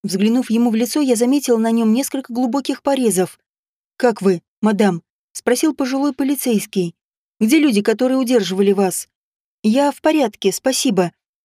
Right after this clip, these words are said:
Ума не приложу, куда они делись. Вы их так напугали, что они поспешили скрыться. Пожалуйста, там наверху в гостиной Роберт де Кассар,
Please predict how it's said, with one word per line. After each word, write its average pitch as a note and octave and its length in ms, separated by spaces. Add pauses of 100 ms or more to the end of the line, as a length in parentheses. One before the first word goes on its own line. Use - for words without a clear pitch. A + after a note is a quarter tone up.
(120)
Ума D4 220
не A#3 120
приложу, B3+ 380
куда C4+ 240
они C#4+ 200
делись. G#3 500 (380)
Вы A#3+ 180
их B3 80
так C4+ 220
напугали, C4+ 480
что B3 180
они C#4 160
поспешили C#4+ 520
скрыться. G#3 580 (440)
Пожалуйста, A#3 680 (400)
там C4+ 220
наверху C4 400
в C4+ 60
гостиной G#3+ 680 (320)
Роберт B3+ 400
де C#4 80
Кассар, B3+ 480